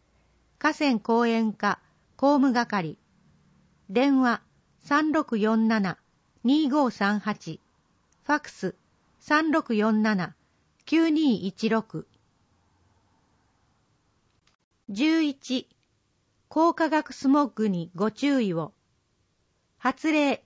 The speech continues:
解除情報をメールで配信。五月から九月にかけて、日差しが強く、気温が高く、風の弱い日は、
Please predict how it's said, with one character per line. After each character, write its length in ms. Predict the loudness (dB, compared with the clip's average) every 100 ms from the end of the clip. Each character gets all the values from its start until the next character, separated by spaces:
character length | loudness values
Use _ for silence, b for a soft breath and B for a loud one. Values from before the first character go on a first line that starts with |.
| _
解 260 | -2 0 0
除 140 | 0
情 260 | 0 0 0
報 380 | 0 0 -2 -2
を 60 |
メ 240 | 0 2 2
ー 20 |
ル 100 | 0
で 140 | -2
配 260 | -2 -2 -2
信。 380 | -4 -2 -2 -4 _ _ _ _ _ _ _ _ _ _ _ _ _
五 160 | -4 0
月 260 | 0 -4 -6
か 160 | -4
ら 140 | -2 -4
九 140 | -2
月 280 | -2 -2 -8
に 120 | -6
か 160 | -6 -6
け 120 | -6
て、 240 | -6 -8 _ _ _
日 140 | -8 -2
差 120 | -2
し 160 | -2
が 140 | -2 -2
強 300 | -2 -2 -2
く、 240 | -6 -14 _ _ _
気 180 | 0 2
温 160 | 4
が 120 | 2 0
高 300 | -4 -4 -8
く、 220 | -12 -14 _ _ _ _
風 260 | -4 0 0
の 140 | 0
弱 300 | 0 2 2
い 80 | 0
日 140 | -2
は、 220 | -4 -4